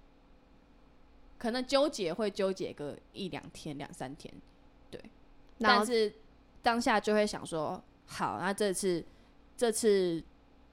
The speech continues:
Speaker 1: 做错了，那就要想说，那下次要怎么改这件事情，为什么做错了？
Speaker 2: 但是比如说久了之后，你会不会怀疑自己的价值？就是原本其实对自己的价值很有自信，然后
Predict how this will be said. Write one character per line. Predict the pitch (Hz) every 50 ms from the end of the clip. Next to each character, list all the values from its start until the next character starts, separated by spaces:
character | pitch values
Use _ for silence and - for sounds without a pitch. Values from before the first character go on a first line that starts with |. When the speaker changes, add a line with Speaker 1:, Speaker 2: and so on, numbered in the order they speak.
| -
Speaker 1:
做 | - - 220 190
错 | 180 - - 240 185 156
了， | 143 127 139
那 | 160 175 175
就 | 170 - 185
要 | 180 175
想 | 180 185 - 180 - -
说， | 156 - 170 160 160 156 156
那 | - 170 165
下 | - - 214 175
次 | 175 - - - 170 160
要 | 160 151
怎 | - -
么 | - - 165
改 | - 170 - -
这 | - 170 151
件 | 156 151 151
事 | 160 156 -
情， | - - 165 196
为 | 233 226
什 | 196 190 170
么 | 143 156
做 | 160 - 185 151
错 | 151 - - 165 - -
了？ | 69 - - - - - - - - -
Speaker 2:
但 | - 466 466
是 | 427 440 392
比 | - 294
如 | 254
说 | 247 262 277
久 | 269 - 262 233 196
了 | 190 202
之 | 196 - 226
后， | 233 247
你 | 233 220
会 | 214
不 | 208 220
会 | 214 214
怀 | 214 202 - 139
疑 | 190
自 | -
己 | - 190
的 | - -
价 | - - 190 - 262 - -
值？ | - - - - - -
就 | - 285
是 | 311
原 | 302 285 262 247
本 | 247 233 220 214
其 | 208 208
实 | 208
对 | 214 - 233 220
自 | 208 - 226
己 | 214 196 190
的 | - 139 139
价 | - 226 190 180
值 | - - 185
很 | 185 196 190
有 | 185 -
自 | - - - 202 -
信， | - - - 214 - - - - - - - - - -
然 | - 214 208
后 | 220 247 247 233 226 226